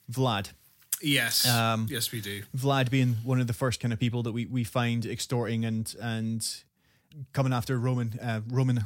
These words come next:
Speaker 1: owes him, uh, a fair amount of money. Um, so he, he kinda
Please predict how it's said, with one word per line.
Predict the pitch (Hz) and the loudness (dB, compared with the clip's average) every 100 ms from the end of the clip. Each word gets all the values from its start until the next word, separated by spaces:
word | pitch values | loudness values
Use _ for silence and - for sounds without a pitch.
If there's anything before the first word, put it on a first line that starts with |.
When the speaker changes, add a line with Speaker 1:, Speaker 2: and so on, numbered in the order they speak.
| 113 | -2
Speaker 1:
owes | 131 120 | -2 0
him, | 123 123 117 110 _ - | 0 0 -2 -6 _ -8
uh, | 110 110 107 - | -6 -4 -6 -8
a | |
fair | - 120 | -6 -4
amount | 113 95 | -4 -4
of | |
money. | 117 110 104 - 113 | -4 -4 -6 -8 -8
Um, | 107 104 104 104 | -6 -4 -4 -6
so | 120 | -4
he, | 120 120 117 | -2 -2 -4
he | - 131 | -4 -4
kinda | 117 117 110 | -2 -2 -2